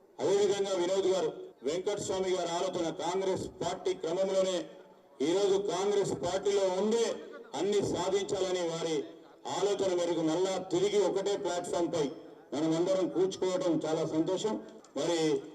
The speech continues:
ఈరోజు మరొకసారి విద్యార్థి విద్యార్థులకు ఎంతో కృషించి పనిచేస్తా ఉన్న ఇక్కడున్న మేనేజ్‌మెంట్ వారు ఏ లాభాన్ని ఆశించకుండా విద్యార్థిని విద్యార్థులకు చదువు చెప్పియాలి,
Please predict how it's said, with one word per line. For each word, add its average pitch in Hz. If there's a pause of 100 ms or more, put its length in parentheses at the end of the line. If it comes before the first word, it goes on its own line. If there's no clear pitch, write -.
(240)
ఈరోజు 190
మరొకసారి 185
విద్యార్థి 202
విద్యార్థులకు 180 (240)
ఎంతో 190
కృషించి 185
పనిచేస్తా 165
ఉన్న 143 (380)
ఇక్కడున్న 160 (720)
మేనేజ్‌మెంట్ 156
వారు 139 (420)
ఏ 151
లాభాన్ని 208
ఆశించకుండా 185 (560)
విద్యార్థిని 202
విద్యార్థులకు 190 (140)
చదువు 185
చెప్పియాలి, 180